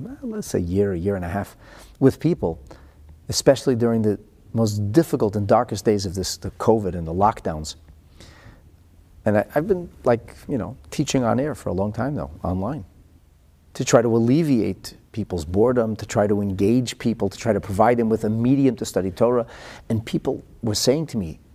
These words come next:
that they're going stir crazy, that they're so bored. And I wish I had a dollar for every time somebody responded. I said, "Well, youtube dot com forward slash Shabbai Mendel Kaplan. Why don't you watch my classes? I'm,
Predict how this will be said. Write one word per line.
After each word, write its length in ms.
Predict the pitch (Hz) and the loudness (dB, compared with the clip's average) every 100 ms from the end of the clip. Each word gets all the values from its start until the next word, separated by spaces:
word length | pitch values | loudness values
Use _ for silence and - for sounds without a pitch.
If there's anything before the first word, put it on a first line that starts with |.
| - | -16
that 140 | 107 | -2
they're 100 | 104 | -2
going 280 | 101 117 120 | 2 0 0
stir 260 | - - | -2 -2
crazy, 400 | 165 - - 98 | -2 -4 -6 -8
that 160 | 69 95 | -8 -8
they're 100 | 113 | -6
so 180 | - 117 | 0 0
bored. 340 | 113 165 170 - - - - - _ _ _ _ - - - - - _ | 0 -4 -4 -10 -20 -20 -20 -20 _ _ _ _ -20 -20 -20 -20 -20 _
And 140 | 107 104 | -4 0
I 40 | |
wish 240 | 107 143 | 0 0
I 40 | 117 | -2
had 220 | 110 110 | 0 0
a 80 | 85 | 0
dollar 340 | 107 165 147 | 0 0 0
for 140 | - 90 | -2 -4
every 180 | 104 | -2
time 280 | 113 104 95 | -4 -4 -4
somebody 540 | 92 104 98 90 90 98 - - | -4 -2 -2 -4 -6 -8 -20 -12
responded. 480 | 113 - - 107 101 | -6 -6 -2 0 0
I 60 | 87 | -2
said, 280 | - 87 95 | -2 -2 0
"Well, 300 | 92 90 - - - - | -2 -2 -10 -20 -20 -14
youtube 520 | 85 85 107 113 104 101 | -8 -6 -4 -2 -2 -4
dot 220 | 90 95 | -4 -4
com 220 | 90 95 | -4 -4
forward 280 | 95 90 104 | -2 0 0
slash 300 | 107 95 - | -2 -2 -2
Shabbai 240 | 95 87 | -2 -2
Mendel 220 | 82 113 | -4 -6
Kaplan. 440 | 117 117 151 - 120 - - - - | -4 -4 -4 -4 -6 -10 -20 -20 -14
Why 120 | 117 | -4
don't 160 | 120 135 | -2 2
you 60 | |
watch 200 | 135 139 | 2 2
my 80 | 160 | -2
classes? 520 | 151 214 247 - 80 | -2 -2 -2 -2 -4
I'm, 180 | 95 101 | -2 -4